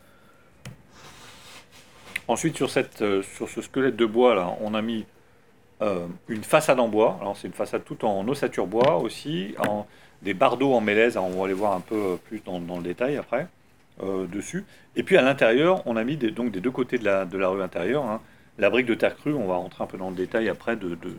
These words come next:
de cette technique-là, un peu particulière, hein, ici. Au-dessus, bah, euh,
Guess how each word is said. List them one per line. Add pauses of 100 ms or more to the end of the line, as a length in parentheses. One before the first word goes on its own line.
(140)
de
cette
technique-là,
un
peu
particulière,
hein, (180)
ici. (1120)
Au-dessus,
bah,
euh,